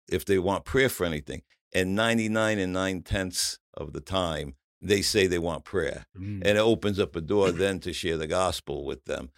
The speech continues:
Speaker 1: So, um, we've seen salvations, we've prayed, we're just believing that, um, God's gonna take his power that is in the church, um,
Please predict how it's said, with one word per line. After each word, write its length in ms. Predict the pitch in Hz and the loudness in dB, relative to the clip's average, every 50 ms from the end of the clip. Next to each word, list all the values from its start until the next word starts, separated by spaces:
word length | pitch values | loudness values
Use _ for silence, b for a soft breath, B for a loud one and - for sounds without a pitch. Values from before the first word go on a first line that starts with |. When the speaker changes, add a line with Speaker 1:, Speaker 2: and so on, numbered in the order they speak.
| _ _ _ _ _ | _ _ _ _ _
Speaker 1:
So, 360 | - - - 107 92 87 87 | -12 -4 0 2 2 4 2
um, 260 | 87 85 85 82 82 | 2 0 -2 -2 -2
we've 160 | 85 107 117 - | -2 -2 -2 0
seen 220 | - 123 120 110 | 2 2 2 2
salvations, 960 | - - 98 87 87 80 92 117 113 110 95 - 104 104 107 107 107 101 101 | 2 2 2 2 2 2 2 2 4 2 0 -2 -2 -4 -4 -4 -6 -6 -6
we've 280 | 90 80 78 76 - - | -6 -6 -6 -8 -10 -6
prayed, 360 | - 107 101 101 101 101 95 | -2 0 2 2 2 0 0
we're 180 | 85 87 95 92 | 0 -2 -2 0
just 240 | 98 98 80 - | 0 -2 -4 -4
believing 500 | - 92 92 95 92 92 85 80 82 82 82 | -4 -4 -2 -2 -2 -4 -4 -4 -4 -4 -2
that, 260 | 80 80 82 82 82 | 0 0 0 0 0
um, 400 | 80 78 78 78 78 78 78 76 b b b b b | 0 0 0 -2 -2 -4 -6 -10 b b b b b
God's 260 | - 85 87 90 87 | 0 2 2 2 2
gonna 200 | 78 90 90 85 | 0 -2 -4 -4
take 380 | 78 - - - 92 85 73 - | -4 0 0 2 2 0 -2 -4
his 180 | - 95 82 - | -6 -6 -6 -6
power 520 | - - 98 92 98 98 95 90 87 87 | -4 -2 0 2 4 4 4 4 2 2
that 320 | 82 80 82 82 80 - - b b b b b _ | 0 0 0 0 -2 -2 -6 b b b b b _
is 220 | - 98 90 85 | -2 0 2 4
in 140 | 117 117 110 | 4 4 4
the 120 | 98 90 | 2 0
church, 680 | 80 - - 135 120 110 92 95 - - - - - - _ _ _ _ _ _ _ _ - | 0 2 4 6 6 8 6 4 2 0 -2 -4 -4 -8 _ _ _ _ _ _ _ _ -4
um, 460 | 78 80 80 78 76 73 76 - - | -4 -2 0 -2 -2 -4 -4 -8 -10